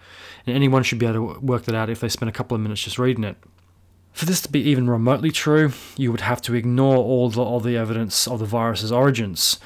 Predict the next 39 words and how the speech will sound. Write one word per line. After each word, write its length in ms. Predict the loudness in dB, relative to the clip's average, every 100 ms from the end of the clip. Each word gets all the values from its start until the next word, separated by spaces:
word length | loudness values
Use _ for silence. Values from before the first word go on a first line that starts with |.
| -10
So 100 | -4
this 100 | -2
is 60 | 0
the 80 |
one 220 | 2 2 2
thing 220 | 2 2
that 140 | 2
has 120 | 0
been 480 | -2 -2 -2 -2 -6 -10 -14 -4
well 180 | 0
and 80 | 0
truly 220 | 2 0
forgotten. 500 | 0 0 0 -2 -8 -12 -20 _
Everyone 320 | -2 2 2 2
is 120 | 2
so 260 | 2 2
willing 220 | 4 2 2
to, 280 | 0 0
to 260 | -2 -6 -4
believe 420 | -2 0 0 0
these 480 | -2 -2 -2 -4 -8 _ _
conspiracy 500 | -8 -6 0 0 0
theories 480 | -2 0 0 0 0
for 140 | -4 -6
the 60 |
virus's 460 | -2 -2 -2 -2 -2
origins, 600 | 0 0 2 0 0 -4 -10 -20 -20 -20 -20 _ _ _ _ _ _ _
but 180 | -8 -2
not 140 | 2
a 40 | 4
lot 140 | 4
of 60 | 2
people 440 | -2 0 2 2
are 200 | 0 0
willing 220 | 0 0 -2
to 140 | -4
accept 340 | -4 -4 -6
the 60 | -10
fact. 480 | -6 -2 -2 -4